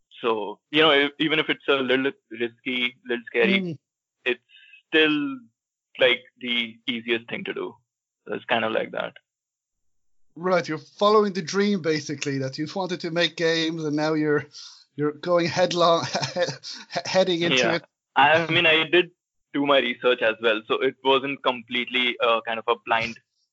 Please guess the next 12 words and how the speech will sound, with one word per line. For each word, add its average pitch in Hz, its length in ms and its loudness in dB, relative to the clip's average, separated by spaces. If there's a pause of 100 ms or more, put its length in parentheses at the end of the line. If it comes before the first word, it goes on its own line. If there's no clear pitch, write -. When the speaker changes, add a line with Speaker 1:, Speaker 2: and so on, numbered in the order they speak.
(120)
Speaker 1:
thing, 110 240 -4
you 101 100 -8
know. - 200 -8 (420)
So 120 340 6
Speaker 2:
Right. 147 220 -4 (120)
Speaker 1:
I 135 80 2
kind 135 180 4
of 135 120 2
looked 139 320 0
up 127 160 2
games 120 400 -2
and, 120 280 -8